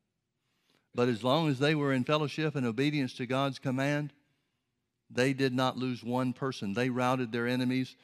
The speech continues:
and did not lose one person. We think of military endeavors now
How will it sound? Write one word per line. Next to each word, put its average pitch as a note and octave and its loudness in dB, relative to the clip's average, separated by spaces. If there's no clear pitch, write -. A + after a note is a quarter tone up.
and A2+ 0
did A#2+ 2
not A#2 2
lose A2+ -6
one A#2 -2
person. - -8
We C3 0
think C#3+ 2
of B2 0
military C3+ 2
endeavors A#2+ 2
now C3 2